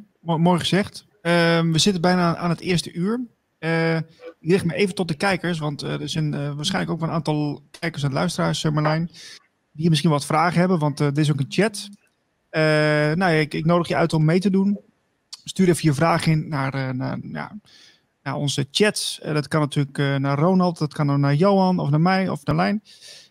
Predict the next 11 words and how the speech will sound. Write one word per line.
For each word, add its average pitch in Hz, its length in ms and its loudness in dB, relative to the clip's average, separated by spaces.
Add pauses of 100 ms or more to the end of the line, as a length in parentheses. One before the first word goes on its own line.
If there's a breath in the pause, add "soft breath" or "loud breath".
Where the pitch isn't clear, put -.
(140)
Of 175 240 0
anders 175 200 4
een 156 80 6
mailtje 165 280 4
naar 147 180 2
info 170 380 0
at 147 120 0
radioglacier 147 800 0
punt 143 260 0
N 139 80 4
L. 185 180 0